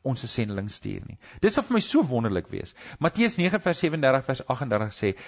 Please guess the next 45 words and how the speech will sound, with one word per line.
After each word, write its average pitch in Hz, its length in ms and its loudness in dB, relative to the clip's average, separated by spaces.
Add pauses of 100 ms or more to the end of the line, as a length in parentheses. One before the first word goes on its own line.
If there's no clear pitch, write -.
hy 135 60 4
sê 175 240 2
toe 180 100 -2
vir 139 120 -8
die 117 80 -6
disippels, 101 480 -8
"Die - 200 -10
oes 214 180 -2
is 294 140 -6
groot, 143 320 -4
maar 127 100 -2
die 123 140 -4
arbeiders 139 480 0
is - 160 -12
min. 98 220 -4 (440)
Bid 196 240 6
dan 90 300 4 (240)
dat 110 140 0
die 110 80 0
Here 117 320 4
aan 113 180 -2
wie 110 100 0
die 117 180 -2
oes 127 200 -4
behoort 98 380 -4 (220)
om 107 240 -6
nog 131 480 0
arbeiders 92 600 -4 (260)
uit 104 140 -2
te 95 80 -10
stuur." - 280 -12 (420)
Ai, 185 360 6
ek 160 140 2
bid 127 180 -2
so. 87 420 -2 (340)
Ek 180 360 2
bid 165 160 4
so - 180 0
dat 143 140 4
die 120 100 0
Here 113 200 4
vir 117 160 -8
ons 104 200 -12
nog 131 340 -2 (100)
arbeiders 98 600 -2